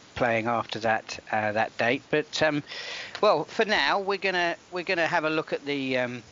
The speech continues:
uh, the tables as they stand. I, I don't think, um, uh, we're about a quarter of the way through, um, both campaigns, so I think there's still plenty of football before we start getting too excited about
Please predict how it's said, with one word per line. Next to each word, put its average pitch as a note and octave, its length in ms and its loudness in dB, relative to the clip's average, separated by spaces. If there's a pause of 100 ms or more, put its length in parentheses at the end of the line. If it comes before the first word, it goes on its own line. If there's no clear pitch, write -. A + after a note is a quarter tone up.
(280)
uh, C3 380 -2
the D3 60 -6
tables F3 500 0
as D3+ 100 -4
they D3 160 0
stand. A2+ 640 -2
I, A#2 180 -4
I C3+ 80 -4
don't D#3+ 220 -6
think, C#3+ 220 -6 (240)
um, B2+ 260 -4 (420)
uh, D3 140 -2 (120)
we're D3 120 -2
about D3+ 340 2
a - 60 -14
quarter E3+ 360 0
of C3+ 80 -4
the C#3 120 -4
way C#3 200 2
through, B2+ 340 -2 (300)
um, B2 200 -6
both B2+ 420 -4
campaigns, A#2 640 -4
so A#2+ 220 -2
I A#2 80 -2
think C#3 220 -6
there's C3+ 120 -8
still B2+ 400 -4
plenty B2 300 -2
of G#2+ 60 -12
football A#2+ 340 -6
before A#2 280 -6
we A#2+ 140 -4
start C3+ 300 -4
getting B2 240 -4
too C3+ 160 -2
excited B2 440 -4
about A#2+ 340 0